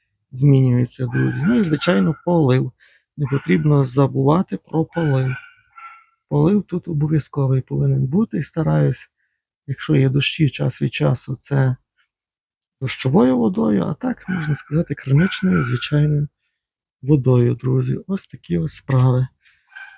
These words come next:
Так що всім дякую за перегляди, задавайте запитання. Підписуйтесь на канал, буде ще багато цікавих відео.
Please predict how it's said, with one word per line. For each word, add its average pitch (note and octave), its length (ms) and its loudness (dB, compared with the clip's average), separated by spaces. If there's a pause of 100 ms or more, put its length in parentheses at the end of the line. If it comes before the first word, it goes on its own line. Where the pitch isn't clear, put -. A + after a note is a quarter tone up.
Так C#3 140 -6
що - 160 -6
всім D3 380 4
дякую C3 460 2
за A#2+ 140 0
перегляди, F#3+ 640 2
задавайте B2+ 640 -2
запитання. G#3 840 -2 (1400)
Підписуйтесь D#3 800 0
на C3 100 4
канал, F#3+ 460 2
буде C3+ 240 -2
ще - 180 -4
багато A#2 400 -2
цікавих - 580 -8
відео. A#3 540 4